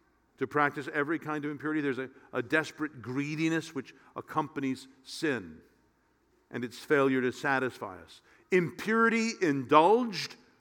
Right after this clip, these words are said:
grows the appetite for it. This impurity is the kind of food that makes you hungrier by eating it.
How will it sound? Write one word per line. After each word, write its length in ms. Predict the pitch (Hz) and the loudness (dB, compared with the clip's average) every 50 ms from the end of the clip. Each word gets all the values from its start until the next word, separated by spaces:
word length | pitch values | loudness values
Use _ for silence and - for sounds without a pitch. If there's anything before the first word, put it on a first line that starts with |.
| _ - | _ -2
grows 460 | 113 147 170 180 190 190 196 175 131 | 4 8 8 10 10 10 10 8 4
the 160 | 185 202 185 | -2 -2 4
appetite 520 | 170 180 180 180 170 - - 165 165 160 151 | 4 4 4 4 0 -2 -2 -2 -2 -2 -4
for 300 | - - 175 165 160 131 | -8 -6 -4 -2 -2 -2
it. 100 | 101 82 - - - _ _ _ _ _ _ _ _ _ _ _ _ _ _ _ _ _ _ _ _ _ _ _ _ | -2 -6 -10 -18 -20 _ _ _ _ _ _ _ _ _ _ _ _ _ _ _ _ _ _ _ _ _ _ _ _
This 260 | - 135 147 156 - | -6 -4 -4 -2 0
impurity 760 | 170 165 143 - - 190 208 208 202 196 180 160 147 143 139 | -2 -2 -2 4 8 12 12 12 12 12 12 12 10 8 6
is 440 | 135 139 151 156 147 135 - - - - - - _ _ _ | 4 2 2 2 2 2 -2 -6 -14 -18 -20 -20 _ _ _
the 80 | 143 139 | -6 0
kind 300 | - 196 190 190 185 160 | 4 6 6 6 6 4
of 100 | 147 - | 2 0
food 600 | - - 202 226 226 214 196 185 185 156 147 151 - - - - - | -2 0 2 4 6 6 6 4 2 0 -4 -6 -10 -14 -20 0 2
that 140 | 160 185 180 | 4 4 4
makes 300 | 170 180 190 185 - - | 4 2 2 2 0 -2
you 100 | 180 165 | -2 -2
hungrier 880 | - - - 226 233 226 220 170 175 175 160 139 127 113 90 78 73 - - - _ _ - | 0 0 2 2 2 2 2 4 4 6 6 6 4 2 -2 -4 -10 -14 -18 -20 _ _ 2
by 200 | - 139 147 151 - | 4 4 4 4 0
eating 340 | 190 180 196 196 185 160 123 | 0 0 2 2 2 0 -2
it. 140 | 87 71 | -4 -10